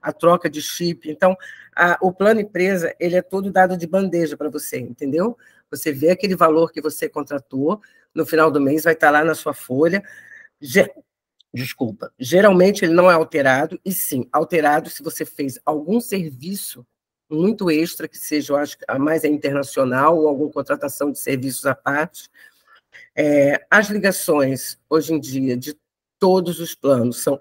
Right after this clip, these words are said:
ilimitados, eu acho que não existe mais ninguém pagando um plano de voz, ah, trezentos minutos, quatrocentos minutos, então nós não temos mais o problema de excedentes,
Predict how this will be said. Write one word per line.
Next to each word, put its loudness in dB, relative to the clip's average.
ilimitados, 0
eu 0
acho -6
que -2
não 4
existe -4
mais 0
ninguém 2
pagando 0
um -2
plano 4
de -4
voz, 4
ah, 4
trezentos -4
minutos, -2
quatrocentos -6
minutos, -4
então 0
nós 2
não 2
temos -2
mais -2
o -6
problema -6
de -8
excedentes, -4